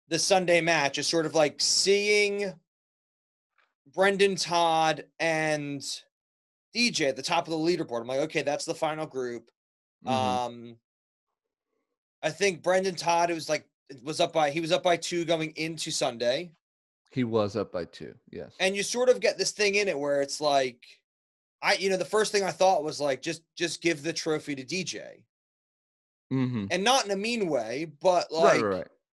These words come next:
Speaker 1: he wins once a year.
Speaker 2: Yes, he does. And as, as a matter of fact, this, um, I was talking about this all yesterday to my brother-in-law,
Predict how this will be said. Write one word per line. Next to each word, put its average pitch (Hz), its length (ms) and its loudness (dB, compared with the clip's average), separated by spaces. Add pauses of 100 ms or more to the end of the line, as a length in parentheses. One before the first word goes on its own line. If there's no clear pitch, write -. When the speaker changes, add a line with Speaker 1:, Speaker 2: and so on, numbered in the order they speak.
(300)
Speaker 1:
he 247 260 -2
wins 233 300 0
once 190 360 0
a 240 60 -4
year. 131 500 -10 (880)
Speaker 2:
Yes, 117 480 0
he 123 140 0
does. 117 480 4
And 110 160 -2
as, 107 160 -4
as 123 420 -4
a 123 40 -4
matter 127 200 2
of 113 80 0
fact, 160 400 0
this, 127 280 -4 (200)
um, 123 520 -2 (160)
I 131 80 2
was 131 120 -2
talking 139 240 0
about 131 160 -2
this 110 220 -12
all 135 220 4
yesterday 107 800 -2 (120)
to 110 180 -2
my 104 160 -2
brother-in-law, 101 680 -2